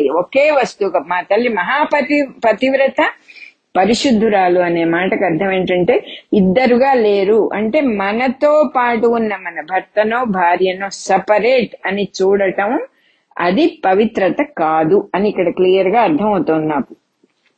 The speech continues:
అవతల ఉన్నది నేనే, ఇంకొక రూపంలో ఉన్నది, ఆ వేరే వస్తువులు ఇక్కడ లేవు అని చెప్పేటప్పుడు ఇక్కడ ఏది ఉందో అక్కడ అదే ఉంది. ఇక్కడ పరమాత్మ వస్తువే ఉంది, అక్కడ పరమాత్మ వస్తువే ఉంది. ఇక్కడ అమ్మవారే ఉంది, అక్కడ అమ్మవారే ఉంది. కేవలం రోల్ ప్లే కోసం ఇద్దరుగా కనపడుతోంది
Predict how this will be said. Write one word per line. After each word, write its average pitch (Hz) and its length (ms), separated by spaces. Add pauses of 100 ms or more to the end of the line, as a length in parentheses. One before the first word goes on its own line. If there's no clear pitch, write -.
(640)
అవతల 202 420
ఉన్నది 277 360
నేనే, 233 520
ఇంకొక 196 420
రూపంలో 220 540
ఉన్నది, 208 520
ఆ 165 120
వేరే 214 440
వస్తువులు 294 480
ఇక్కడ 202 260
లేవు 185 300
అని 254 160
చెప్పేటప్పుడు 180 840 (380)
ఇక్కడ 294 300
ఏది 302 200
ఉందో 320 180
అక్కడ 269 280
అదే 208 320
ఉంది. 170 240
ఇక్కడ 254 320
పరమాత్మ 262 540
వస్తువే 226 440
ఉంది, 220 220
అక్కడ 196 260
పరమాత్మ 175 540
వస్తువే 151 400
ఉంది. 165 180
ఇక్కడ 196 200
అమ్మవారే 214 540
ఉంది, 196 200
అక్కడ 202 300
అమ్మవారే 165 540
ఉంది. 165 180
కేవలం 247 520
రోల్ 247 320
ప్లే 277 160
కోసం 226 360
ఇద్దరుగా 175 420
కనపడుతోంది 160 920